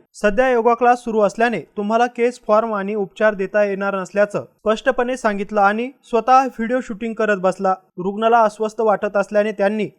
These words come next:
परत आरोग्य कर्मचाऱ्याला विनंती केली आणि म्हणाला की, "सध्या कोणीही पेशंट नसल्याने त्या निवांत बसल्या आहेत, तुम्ही फॉर्म घ्या, मी डॉक्टरांकडून उपचार घेतो, तुमचा योगा क्लास सुरू ठेवा." मात्र या केंद्रातील संपूर्ण स्टाफने कोणताही प्रतिसाद दिला नाही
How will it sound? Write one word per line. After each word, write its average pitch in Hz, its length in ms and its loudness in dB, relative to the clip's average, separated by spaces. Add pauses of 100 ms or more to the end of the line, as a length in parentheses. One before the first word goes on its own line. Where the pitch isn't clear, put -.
परत 233 260 2
आरोग्य 226 320 2
कर्मचाऱ्याला 220 680 0
विनंती 196 380 -4
केली 208 220 -2
आणि 214 280 2 (120)
म्हणाला 214 380 2
की, 240 260 -8 (180)
"सध्या 233 340 0
कोणीही 247 440 -2
पेशंट 247 440 -2
नसल्याने 233 400 -2 (300)
त्या 254 140 2
निवांत 254 360 -2
बसल्या 220 380 0
आहेत, 185 260 -2 (340)
तुम्ही 214 280 -2
फॉर्म 226 360 2
घ्या, 226 300 2
मी 214 180 -6
डॉक्टरांकडून 220 720 -2
उपचार 214 360 -2
घेतो, 214 340 -2 (140)
तुमचा 226 280 -2
योगा 214 260 0
क्लास 208 320 -4
सुरू 208 180 -8
ठेवा." 208 340 0 (200)
मात्र 196 260 4
या 226 160 4
केंद्रातील 214 560 0
संपूर्ण 208 440 -4
स्टाफने 190 500 0 (240)
कोणताही 214 400 2
प्रतिसाद 220 500 -2
दिला 185 220 2
नाही 180 300 0